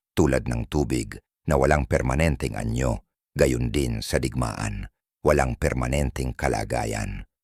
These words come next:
Punuin mo ang iyong mangkok hanggang sa umapaw at matutulo ito. Patuloy mong hasain ang iyong kutsilyo at magiging tapal ito.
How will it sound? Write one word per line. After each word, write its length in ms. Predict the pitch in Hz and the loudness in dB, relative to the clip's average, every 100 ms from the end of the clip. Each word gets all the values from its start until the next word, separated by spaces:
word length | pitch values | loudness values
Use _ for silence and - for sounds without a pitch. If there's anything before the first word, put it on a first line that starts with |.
| _ | _
Punuin 400 | - 78 64 65 | 2 2 2 0
mo 320 | 65 82 101 101 | 2 4 4 2
ang 160 | 92 | 0
iyong 320 | 71 73 85 | 2 4 4
mangkok 560 | 90 90 78 76 - - _ - | 4 2 2 0 0 -4 _ -2
hanggang 320 | 80 60 64 65 | 0 0 0 -2
sa 160 | - | -2
umapaw 640 | 50 60 71 76 58 53 76 - _ _ _ | -2 0 0 0 -2 -4 -6 -10 _ _ _
at 240 | - - 67 | 0 0 -2
matutulo 880 | 62 - 64 - 71 67 65 69 - | -2 -2 -4 -2 0 2 4 2 0
ito. 480 | - - 65 50 - _ _ - | -4 2 2 0 -10 _ _ -2
Patuloy 400 | 80 78 71 67 | 2 4 4 4
mong 240 | 73 73 | 2 2
hasain 480 | 67 78 71 80 76 | 0 0 0 2 0
ang 160 | 62 | 0
iyong 320 | 55 65 67 - | -2 0 0 -2
kutsilyo 800 | 62 - 78 58 55 57 - _ _ - | -6 -2 0 0 -2 -4 -4 _ _ 0
at 160 | 71 67 | 0 2
magiging 560 | 65 71 64 67 62 | 0 0 -2 -2 -2
tapal 400 | - 65 - 57 52 | 0 0 0 -4 -4
ito. 480 | 50 - 71 60 | -6 -2 0 0